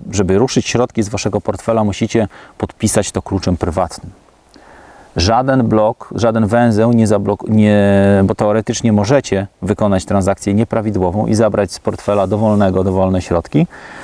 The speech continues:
ale automatycznie węzeł niepodpisane, transakcja niepodpisana kluczem prywatnym, ale automatycznie węzły to odrzucą. To jest naruszenie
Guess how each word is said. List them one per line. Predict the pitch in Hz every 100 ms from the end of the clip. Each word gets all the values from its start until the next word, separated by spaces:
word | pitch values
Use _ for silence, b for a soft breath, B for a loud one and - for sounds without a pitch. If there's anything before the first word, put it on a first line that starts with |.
| B
ale | 110 117
automatycznie | 117 110 107 123 - 127 120 -
węzeł | 95 101 113 117 110 117
niepodpisane, | 110 107 92 85 - 123 127 101
transakcja | 90 90 92 92
niepodpisana | 92 104 - - 92 92
kluczem | 95 90 90
prywatnym, | 92 101 -
ale | -
automatycznie | 143 165 151 151 156
węzły | 135 147 143
to | 139
odrzucą. | 143 131 143 - 87 -
To | -
jest | 110 - - - B B B B B B
naruszenie | 101 104 107 113 110 107